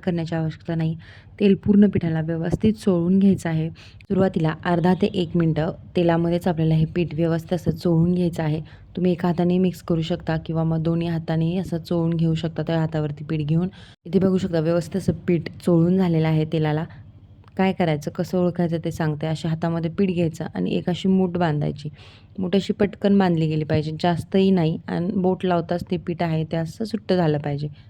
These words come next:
एवढंच फक्त. त्यानंतरून थोडंसं पाणी घ्यायचं आहे आणि व्यवस्थित आपल्याला पीठ मळून घ्यायचं आहे.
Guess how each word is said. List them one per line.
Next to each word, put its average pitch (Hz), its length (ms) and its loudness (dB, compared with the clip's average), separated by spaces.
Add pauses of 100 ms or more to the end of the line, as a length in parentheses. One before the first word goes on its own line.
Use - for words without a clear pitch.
(160)
एवढंच 165 320 0
फक्त. 151 280 -6 (440)
त्यानंतरून 185 500 2
थोडंसं 175 280 0
पाणी 170 340 0
घ्यायचं 170 300 0
आहे 160 80 -4 (340)
आणि 175 120 0
व्यवस्थित 175 380 0
आपल्याला 165 360 -4
पीठ 170 180 -2
मळून 160 300 2
घ्यायचं 156 260 -2
आहे. 156 100 -2